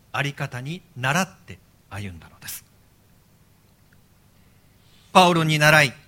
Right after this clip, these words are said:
キリストに倣うものとなったテサロニケの教会は、今度は自分たちに他の人々が習うという、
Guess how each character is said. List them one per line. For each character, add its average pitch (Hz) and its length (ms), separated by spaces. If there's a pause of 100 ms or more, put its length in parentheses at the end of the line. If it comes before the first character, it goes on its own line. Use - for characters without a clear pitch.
(320)
キ 160 160
リ 175 100
ス - 120
ト 170 120
に 160 240 (240)
倣 156 300
う 170 80
も 147 100
の 143 100
と 139 140
な 143 120
っ - 40 (160)
た 117 220 (960)
テ 123 60
サ 143 120
ロ 143 120
ニ 120 120
ケ 104 120
の 98 120
教 135 260
会 131 280
は、 131 160 (300)
今 214 240
度 165 100
は 165 260 (280)
自 180 240
分 285 320
た 220 180
ち 220 160
に 233 320 (180)
他 165 240
の 165 140
人 151 240
々 135 240
が 151 160
習 131 400
う 110 140 (340)
と 135 140
い 127 320
う、 - 60